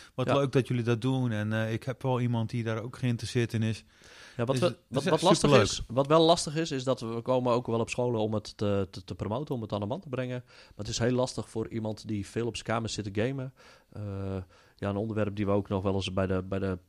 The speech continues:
Speaker 2: kop hebben is, eh, het stukje eenzaamheid.
Speaker 1: Ja.
Speaker 2: Ja, er zijn best wel veel jongeren die eenzaam zijn. Eh, iedereen wil ook wel face-to-face contact hebben, eh, in, in real life contact. Eh, maar het, het, het is lastig. Ik zie het ook wel op scholen, dat jongeren op hun mobiel in een pauze zitten, maar te wachten tot de pauze voorbij zijn.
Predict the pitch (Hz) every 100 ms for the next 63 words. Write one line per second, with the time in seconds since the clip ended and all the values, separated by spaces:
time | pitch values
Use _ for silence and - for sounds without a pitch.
0 | _ _ - 104 95 98 95 95 98 98
1 | 98 85 101 - 117 101 135 120 120 151
2 | - 117 104 101 - 117 123 120 123 110
3 | - 120 113 117 110 101 - 117 123 117
4 | 123 143 180 _ - - - _ 104 95
5 | 143 135 127 117 127 123 135 123 117 -
6 | 117 - 123 147 - 131 127 123 127 131
7 | - 127 - 113 107 107 107 120 120 131
8 | - 117 110 - - - - - _ -
9 | 110 104 101 110 - _ _ - - _
10 | _ _ _ - 117 - - 113 101 107
11 | - 170 - - 104 - 110 110 101 95
12 | - 135 139 107 107 104 104 98 107 107
13 | 101 101 107 104 104 101 110 107 104 107
14 | 101 95 104 101 113 - 101 - 101 -
15 | 92 120 151 - 127 127 - 123